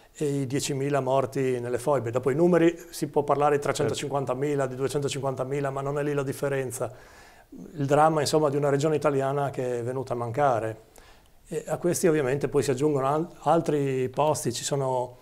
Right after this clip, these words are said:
Speaker 1: le, gli esuli che hanno dormito sulle tombe del Tempio Sario perché non c'era altro posto dove dormire, sono stati messi con una coperta sopra le tombe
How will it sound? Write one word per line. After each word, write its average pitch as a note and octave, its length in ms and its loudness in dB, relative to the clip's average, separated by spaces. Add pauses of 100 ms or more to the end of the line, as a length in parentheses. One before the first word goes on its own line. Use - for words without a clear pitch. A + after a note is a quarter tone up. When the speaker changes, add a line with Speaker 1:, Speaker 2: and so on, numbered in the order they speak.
(380)
Speaker 1:
le, - 300 -6
gli D#3+ 160 -4
esuli D#3+ 300 2
che D#3 100 0
hanno D#3 100 2
dormito D3+ 400 2
sulle D3+ 260 2
tombe D#3 480 2
del D3 140 0
Tempio D#3 280 0
Sario D#3 460 6
perché D3 220 0
non D3 100 0
c'era D3+ 220 2
altro D3 240 2
posto D3+ 600 2
dove C#3+ 220 0
dormire, D3 480 2
sono D3+ 180 -2
stati C#3 880 -2 (320)
messi D#3 280 2
con D#3 100 4
una D#3 160 4
coperta E3+ 540 4
sopra E3 440 2
le D3+ 120 2
tombe D#3 680 2